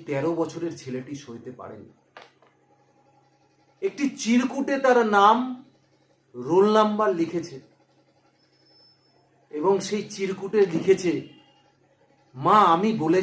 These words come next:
যাচ্ছি, আমি কুরকুরের প্যাকেটটি চুরি করিনি, কুড়িয়ে পেয়েছিলাম।"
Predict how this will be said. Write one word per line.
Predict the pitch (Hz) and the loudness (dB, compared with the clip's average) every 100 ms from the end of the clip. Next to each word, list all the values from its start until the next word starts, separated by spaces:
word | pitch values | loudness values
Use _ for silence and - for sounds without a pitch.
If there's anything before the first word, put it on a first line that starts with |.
| 185 | 4
যাচ্ছি, | 185 - 165 147 123 - _ _ _ _ _ _ _ _ _ _ | 2 -2 -8 -8 -10 -18 _ _ _ _ _ _ _ _ _ _
আমি | 135 180 196 175 160 - _ _ _ | 0 4 4 2 -2 -8 _ _ _
কুরকুরের | - 196 196 208 214 196 | -6 -4 -4 0 2 2
প্যাকেটটি | 170 - 190 - 190 | 0 0 -2 -2 -8
চুরি | - 160 175 - | -8 -8 -8 -6
করিনি, | 143 143 117 98 - _ _ _ _ _ _ _ _ _ | -2 -2 -4 -10 -18 _ _ _ _ _ _ _ _ _
কুড়িয়ে | 160 165 165 170 143 | -12 -6 0 0 2
পেয়েছিলাম।" | 131 123 113 104 | -4 -4 -10 -14